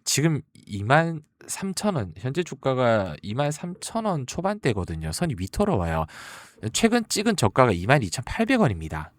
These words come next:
최근에 찍은 저가가. 여기 깨지면 그냥 바닥을 알 수 없는 지하층으로 또 내려가요. 제가 이때도 말씀드렸잖아요. 깨고 나면 지하다, 또 지하다. 지하 몇 층까지 갈지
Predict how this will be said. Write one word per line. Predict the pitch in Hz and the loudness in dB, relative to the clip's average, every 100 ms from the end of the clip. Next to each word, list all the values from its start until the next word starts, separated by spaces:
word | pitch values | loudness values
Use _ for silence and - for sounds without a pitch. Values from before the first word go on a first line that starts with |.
| - | -8
최근에 | - 123 120 104 | -4 0 0 -2
찍은 | 120 113 | -4 -4
저가가. | 87 78 90 85 76 76 _ _ _ _ _ - _ 92 | -4 -6 -6 -6 -8 -12 _ _ _ _ _ -20 _ -2
여기 | 101 139 | 0 0
깨지면 | - - 208 233 101 98 107 | 0 0 0 -2 -2 -2 -2
그냥 | 107 - | -6 -8
바닥을 | - - 208 226 139 | -8 -2 0 0 -2
알 | 92 95 104 | -2 -2 -2
수 | - 233 | 0 0
없는 | 170 95 131 - - - - | 0 2 0 -2 -10 -14 -8
지하층으로 | - 135 185 - 156 131 113 - | -2 2 2 0 -4 -2 -2 -2
또 | - | -2
내려가요. | 320 262 - 90 80 - - - | 2 2 2 0 -2 -4 -10 0
제가 | 220 285 | 2 2
이때도 | - 262 | 2 4
말씀드렸잖아요. | 143 92 - 101 95 90 90 87 78 78 - | 4 4 0 0 0 -2 -2 -2 -4 -6 -4
깨고 | 127 151 165 | -4 0 2
나면 | 135 98 101 | 4 2 0
지하다, | - 110 104 85 82 - | 0 2 4 2 -4 0
또 | 165 | 0
지하다. | - - 110 98 82 82 - - - _ | 0 0 2 2 -2 -8 -12 -20 -20 _
지하 | - 131 151 | 6 8 8
몇 | 95 92 | 6 2
층까지 | - 226 202 143 | -2 2 2 2
갈지 | 101 82 - - 98 95 | 0 -4 -6 -4 -2 -4